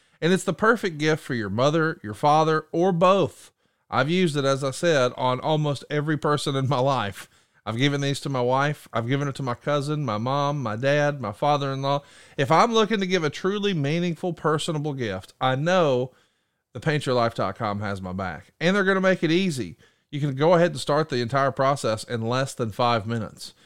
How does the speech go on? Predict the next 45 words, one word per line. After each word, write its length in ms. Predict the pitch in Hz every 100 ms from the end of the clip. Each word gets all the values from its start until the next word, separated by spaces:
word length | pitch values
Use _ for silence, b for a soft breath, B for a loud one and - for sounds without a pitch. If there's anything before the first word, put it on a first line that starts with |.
| b b
And 100 | 131
what's 180 | 151 175
really 180 | 202 170
cool 280 | - 185 151
about 240 | 113 107
paint 240 | 117 110
your 80 | 107
life 240 | 110 107 -
dot 200 | 104 -
com 280 | 110 139
is 80 | 139
they 140 | 127 135
can 120 | 147
even 220 | 147 143
combine 520 | 139 123 120 139 143
photos. 600 | - 151 160 104 73 - b b b -
Maybe 220 | 156 196
you 100 | 165
wanna 180 | 165 147
put 300 | 170 143 - _
two 160 | - 196
people 360 | 196 175 175
who 140 | 139 139
never 360 | 131 151 143
met 340 | 123 143 113 - _ _ _ _
in 300 | 139 135 131 -
one 220 | 139 156
of 100 | 131
your 100 | 131
favorite 400 | - 139 123 92
vacation 540 | 117 110 123 113 101
spots. 520 | 92 - 90 - - - -
You 120 | 196
can 160 | 233
do 160 | 185 254
that. 260 | 180 92 117
Just 160 | 120
upload 360 | 127 123 170 170
the 80 | 160
photos. 440 | 185 190 123 95
Bam, 400 | - 139 143 80 -
you're 140 | 135
good 160 | 165 151
to 80 |
go. 380 | 127 135 - -